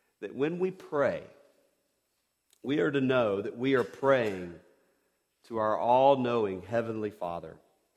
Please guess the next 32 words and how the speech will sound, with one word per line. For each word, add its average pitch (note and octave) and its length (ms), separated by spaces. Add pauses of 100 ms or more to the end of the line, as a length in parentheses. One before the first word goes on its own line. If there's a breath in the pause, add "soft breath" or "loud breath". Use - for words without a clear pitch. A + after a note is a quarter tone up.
(760)
And A#2+ 80
so D3 140
therefore, E3 480
there's D#3 260
a, C#3 220
a A#2+ 40
false D#3 560
way D3+ 240
to D3 80
pray, C#3+ 440
a, G#2+ 100
a G#2 160
wa-, G#2+ 260
a G#2 80
wrong A#2 420
way, A#2+ 320 (680)
and, D#3 180
and E3+ 140
a E3 60
true A3 480
way G#2 260
to F2+ 60
pray. F#2 400
What G#2 240
Jesus B2+ 340
refers B2+ 380
to - 100
here C#3 140
is C#3 100
the C#3 120
secret - 500
way D#2+ 140